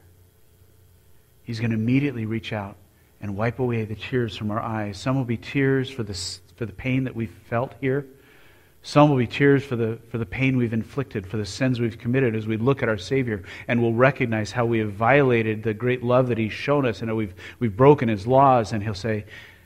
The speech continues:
"It's okay." With those nail-pierced hands,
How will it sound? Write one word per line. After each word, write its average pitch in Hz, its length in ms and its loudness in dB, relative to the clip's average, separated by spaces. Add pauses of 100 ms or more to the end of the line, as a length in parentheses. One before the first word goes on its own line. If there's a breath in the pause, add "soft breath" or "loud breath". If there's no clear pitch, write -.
(140 loud breath)
"It's - 100 -14
okay." 107 480 -8 (300)
With 98 120 -10
those 98 240 -4
nail-pierced 123 720 0
hands, 104 540 -8